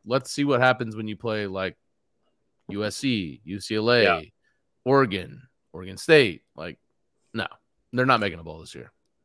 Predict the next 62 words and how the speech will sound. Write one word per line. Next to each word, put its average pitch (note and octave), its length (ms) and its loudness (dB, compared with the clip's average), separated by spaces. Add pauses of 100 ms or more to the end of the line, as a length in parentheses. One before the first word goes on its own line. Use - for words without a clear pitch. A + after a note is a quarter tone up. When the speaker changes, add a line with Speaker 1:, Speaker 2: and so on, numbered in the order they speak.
(380)
Speaker 2:
I C3 600 4
Speaker 1:
I, D3 320 10
I, D3 40 8
this F3 200 6
is E3+ 100 -2
like D#3+ 180 4
a, C#3 200 8 (220)
I'm G3+ 200 8
excited F#3+ 460 4
to E3 80 0
watch A#2 400 0
it. G3+ 220 -2
Like, C3 200 0
it's B2+ 160 -6
a B2 100 2
Speaker 2:
What D3 140 8
would, D3+ 60 10
Speaker 1:
seven C#3 180 4
Speaker 2:
what D3 40 4
Speaker 1:
or D#3 100 4
Speaker 2:
would B2 60 4
your C#3+ 100 4
Speaker 1:
eight - 60 -8
for - 80 -2
me. C#3+ 40 4
Speaker 2:
second D#3+ 220 -2
be? E2 160 -8 (720)
Speaker 1:
I'd D#3 160 4
say F#3 120 4
seven D#3 640 2
in C3+ 140 -6
terms C#3+ 300 0
of B2 200 -2
just A2+ 200 -10
watching G#2 500 -2
it. F3 180 -6 (380)
But C3+ 160 2
as A#2+ 100 -2
far C#3+ 280 4
as, B2 120 0
like, A#2+ 260 -2
me A#2+ 220 -4
being B2+ 220 -4
excited B2 240 -2
about A#2 180 -2
them G#2+ 140 -6
making G#2+ 220 -8
a - 20 -12
bowl G2 240 -6
game, C#3+ 320 -6
no, C3+ 160 0
I D2+ 200 -6
don't, G2+ 240 -6
they're G#2+ 140 -2
not G#2+ 220 -2
gonna G2+ 100 -6
make G#2 160 -6
a F#2 40 -14
bowl C#2 160 -14
game. - 180 -20
So, D2 260 -12 (160)
no. E2+ 100 -10